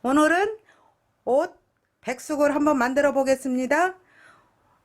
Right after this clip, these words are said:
닭은 토종닭이고요. 온나무,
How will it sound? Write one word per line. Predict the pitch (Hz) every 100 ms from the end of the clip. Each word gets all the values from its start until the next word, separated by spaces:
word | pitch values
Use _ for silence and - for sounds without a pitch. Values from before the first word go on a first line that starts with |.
| _ _ _ _ _ _ _
닭은 | - 226 285 339 392 - -
토종닭이고요. | 359 359 330 277 262 247 269 302 185 139 _
온나무, | 208 254 277 247 233 285 403